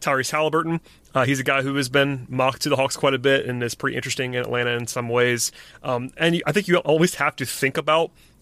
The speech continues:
the big guys, be it Okongwu, be it Wiseman, uh, or even Obi Toppin. I don't love the fit of any of them in Atlanta. I do like Okongwu the best of that group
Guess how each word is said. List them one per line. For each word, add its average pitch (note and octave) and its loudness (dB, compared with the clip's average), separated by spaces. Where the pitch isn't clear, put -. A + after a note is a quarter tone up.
the C#3 0
big D3 2
guys, D3+ 0
be C3+ 2
it - 2
Okongwu, C#3 0
be B2+ -2
it A#2 -2
Wiseman, A#2+ 0
uh, A2+ -2
or B2 -4
even B2+ -2
Obi A#2 -2
Toppin. A#2+ -2
I C3+ 0
don't C#3+ -2
love C3 2
the B2+ -4
fit C3+ 0
of B2 0
any C3 0
of C3 2
them C3+ 2
in C3+ 0
Atlanta. C3 2
I C#3 -2
do C3+ 2
like C3 0
Okongwu C3+ 0
the A#2 0
best B2 0
of B2+ -2
that A#2+ 0
group C3 -4